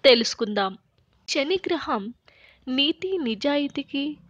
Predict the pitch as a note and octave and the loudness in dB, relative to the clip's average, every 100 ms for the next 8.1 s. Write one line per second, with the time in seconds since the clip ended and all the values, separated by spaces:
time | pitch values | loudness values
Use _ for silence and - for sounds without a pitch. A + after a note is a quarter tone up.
0 | - _ _ A#3+ A#3+ B3 F4+ F4+ F4 - | -20 _ _ -2 0 2 0 -4 -8 -8
1 | E4 C4 A3 C4 C#4 C4+ - A#3 G#3 B3+ | -8 -6 -8 -8 -8 -8 -6 -4 -4 -8
2 | - - - - B3 A3 A#3 A#3+ A3 G#3+ | -20 -16 -16 -2 2 4 4 2 0 -2
3 | - _ _ _ - B3 D#4+ D#4+ C#4+ B3+ | -8 _ _ _ -6 -4 -4 -4 -2 0
4 | A3 D#4 D#4+ B3 A#3+ - D4+ - C#4 A3 | 0 0 -2 -2 -4 -6 -8 -8 -6 -6
5 | G#3 A#3 B3 A#3+ A#3 G3+ G#3 - _ - | -6 -6 -4 -4 -6 -8 -12 -18 _ -2
6 | C4+ A#3 A#3+ G#3 A3+ _ _ _ _ - | 0 0 0 -2 -6 _ _ _ _ -6
7 | A#3 D4+ D#4 A#3 A#3+ C#4+ C#4+ C4+ C4 B3+ | -4 -2 0 0 -2 -6 -4 -4 -2 -4
8 | G#3 | -6